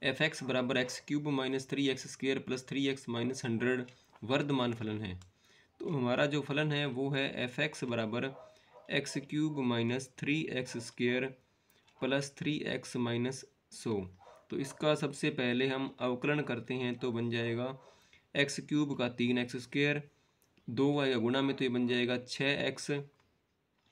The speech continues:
प्लस तीन बराबर, इस सौ का हो जाएगा ज़ीरो। इनमें से हम तीन निकाल लेते हैं कॉमन, तो बचेगा एक्स स्क्वायर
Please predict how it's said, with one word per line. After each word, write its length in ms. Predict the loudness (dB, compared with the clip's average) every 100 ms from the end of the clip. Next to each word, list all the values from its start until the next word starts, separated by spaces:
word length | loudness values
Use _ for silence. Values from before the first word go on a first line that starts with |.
| _ -20 -14 -4
प्लस 300 | 0 0 0
तीन 340 | 0 2 2 2
बराबर, 300 | 2 0 -6 _ _ _ _ _ _ _ _ _ _ _ _ _ _ -4
इस 140 | -2 2 2 2 -2
सौ 220 | 0 4 4
का 100 | 4
हो 100 | 4
जाएगा 280 | 4 4 2
ज़ीरो। 380 | 2 2 2 -4 -14 _ _ -6
इनमें 260 | 2 6 6
से 120 | 4
हम 140 | 2 0 0
तीन 240 | 0 2
निकाल 280 | 2 2 2
लेते 240 | 2 2 0
हैं 100 | 0
कॉमन, 360 | 2 2 2 2
तो 140 | 0
बचेगा 420 | 0 0 2 2
एक्स 200 | 0 -2 -10
स्क्वायर 520 | -6 2 2 2